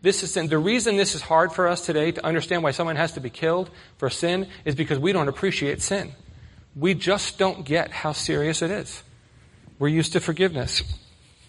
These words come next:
But if we don't take it seriously, you can't really under-, we won't understand justice. When the just consequences of sin are delayed, the result is the sinner begins to expect or even demand forgiveness and a pass.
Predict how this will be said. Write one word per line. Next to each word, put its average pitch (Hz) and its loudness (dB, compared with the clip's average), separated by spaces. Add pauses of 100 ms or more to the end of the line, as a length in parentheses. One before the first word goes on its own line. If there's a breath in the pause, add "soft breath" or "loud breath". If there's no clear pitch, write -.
(680)
But 170 4
if 151 2
we 180 6
don't 202 4
take 196 2
it 160 0
seriously, 160 0 (340 loud breath)
you 147 -4
can't 214 -2
really 175 2
under-, 170 0
we - -10
won't 185 0
understand 165 0
justice. 143 -4 (380 soft breath)
When 156 0
the 151 0
just 190 0
consequences 190 -2
of 156 0
sin 170 -2
are 151 2
delayed, 139 0 (1000 soft breath)
the 139 -2
result 147 0
is 147 0
the 139 -2
sinner 196 0
begins 151 -4
to 151 -4
expect - -2
or - -4
even 156 2
demand 139 -2 (800)
forgiveness 160 -6 (520)
and 127 0
a - -2
pass. - -6